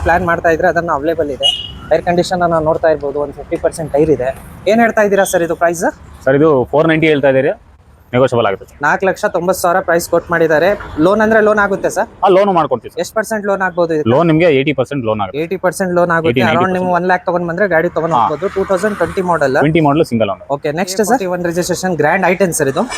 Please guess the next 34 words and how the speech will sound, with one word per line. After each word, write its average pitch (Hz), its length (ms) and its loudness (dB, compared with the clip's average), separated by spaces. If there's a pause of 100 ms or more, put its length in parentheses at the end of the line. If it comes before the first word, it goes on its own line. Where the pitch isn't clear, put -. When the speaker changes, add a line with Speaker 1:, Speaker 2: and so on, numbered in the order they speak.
(240)
Speaker 2:
ಸರ್, 117 100 2
ಗ್ರ್ಯಾಂಡ್ 131 260 2
ಐ 139 40 0
ಟೆನ್ 156 160 0
ಸಿಕ್ಸ್ಟೀನ್ - 300 -2
ಸೆವೆಂಟೀನ್ 143 360 0
ಸಿಂಗಲ್ 131 300 2
ಓನರ್ 107 140 -4
ಸರ್. 90 160 -10
Speaker 1:
ಸಿಕ್ಸ್ಟೀನ್ 185 380 -8
ಮ್ಯಾನುಫ್ಯಾಕ್ಚರಿಂಗ್, 185 760 0
ಸೆವೆಂಟೀನ್ 180 480 0
ರಿಜಿಸ್ಟ್ರೇಷನ್ 175 500 0
ನೋಡ್ತಾ 170 240 2
ಇರ್ಬೋದು. 170 340 2
ಗ್ರ್ಯಾಂಡ್ 160 340 2
ಐ 160 100 2
ಟೆನ್ 165 260 -2 (160)
ಏನಾನ 165 240 -4
ಪ್ಲಾನ್ 170 280 -2
ಮಾಡ್ತಾ 170 240 0
ಇದ್ರೆ 160 180 2
ಅದನ್ನ 170 240 0
ಅವೈಲೇಬಲ್ 165 400 2
ಇದೆ 160 180 0
ಸರ್. - 380 -12
Speaker 2:
ಸರ್, 180 220 2
ನಿಮ್ 131 100 2
Speaker 1:
ಮ-, 147 420 2
ಎಷ್ಟು 180 220 0
ರನ್ 233 100 2
ಆಗಿದೆ 214 260 2
ಸರ್ 185 160 -6
ಇದು? 220 340 -2